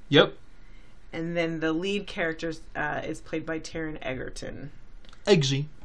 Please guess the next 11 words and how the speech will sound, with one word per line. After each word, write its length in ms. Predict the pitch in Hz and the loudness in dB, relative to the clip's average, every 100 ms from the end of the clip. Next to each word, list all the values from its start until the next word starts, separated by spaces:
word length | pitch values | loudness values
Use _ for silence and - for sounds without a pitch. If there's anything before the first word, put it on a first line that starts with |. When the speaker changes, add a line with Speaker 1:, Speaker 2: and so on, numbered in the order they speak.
| - | -6
Speaker 2:
Eggsy. 500 | 104 - - 165 175 - - - - - - - | -6 -6 -8 -8 -8 -12 -14 -14 -14 -14 -12 -12
Plays 220 | 226 - - | -12 -12 -12
Eggsy. 460 | - - - 156 175 - - - - - - - - - | -12 -12 -10 -8 -10 -12 -14 -14 -14 -14 -12 -12 -6 2
Okay. 260 | 233 196 - - - - - - - - - - - - - - - - - - - - - - - - - - - - - - | 4 4 2 -10 -12 -12 -12 -12 -12 -12 -12 -14 -12 -12 -12 -14 -14 -14 -14 -12 -12 -12 -12 -12 -14 -14 -12 -12 -12 -14 -14 -12
So 160 | - | -8
what 160 | 170 - | -8 -8
part 200 | 170 165 | -8 -10
do 60 | - | -10
you 60 | 156 | -10
wanna 120 | 151 | -10
talk 160 | - | -12